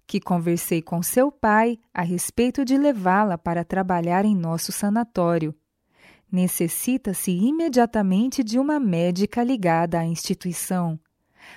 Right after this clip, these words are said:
A experiência que tivemos durante os últimos dias fez com que nos decidíssemos a admitir uma competente médica que cuide das pacientes mulheres e seja chefe do sanatório,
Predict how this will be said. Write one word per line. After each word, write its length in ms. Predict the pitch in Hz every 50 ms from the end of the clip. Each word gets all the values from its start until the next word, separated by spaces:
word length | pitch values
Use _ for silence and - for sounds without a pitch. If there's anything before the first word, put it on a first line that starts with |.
| - -
A 140 | 202 185 175
experiência 960 | 170 170 - - - 190 180 175 170 170 165 170 190 226 254 240 - - 190
que 120 | - -
tivemos 680 | 196 - - 196 165 165 185 185 202 214 208 190 185 180
durante 520 | 170 180 175 185 190 208 214 214 - -
os 220 | 202 185 170 170 196
últimos 640 | 247 277 302 302 - - 254 220 180 175 175 165 160
dias 480 | 185 208 208 196 165 165 160 - - - - - - - _
fez 480 | _ - - - 214 208 208 202 - -
com 200 | - - 185 175
que 160 | - - 190
nos 220 | 180 180 180 175
decidíssemos 1200 | 175 170 208 233 220 - - 226 202 170 180 196 214 220 - - - 208 208 208 208 208 196 - - -
a 320 | 196 196 190 190 196 220
admitir 720 | 240 226 - 226 202 190 185 - - - 202 196 196 - - - - - - -
uma 220 | - 175 175 165
competente 920 | 160 - - 175 170 170 - 175 170 _ _ - 175 175 175 180 - - 220
médica 720 | 202 190 170 170 175 185 202 214 208 180 160 165 - - 170
que 220 | 160 - - 233
cuide 500 | 226 _ - - 226 247 277 277 214 196
das 220 | 175 175 175 170 -
pacientes 760 | - 185 185 - - - 185 165 160 170 180 - - 233 214
mulheres 760 | 220 240 269 277 247 208 180 175 190 208 220 240 226 - - - - - - - -
e 120 | - 320
seja 500 | 311 - - - 208 202 202 185 202 190
chefe 560 | 180 - - - 196 190 202 220 214 - -
do 140 | 180 165 175
sanatório, 920 | - - 190 180 175 170 165 170 _ - 185 170 170 165 165 156 160 165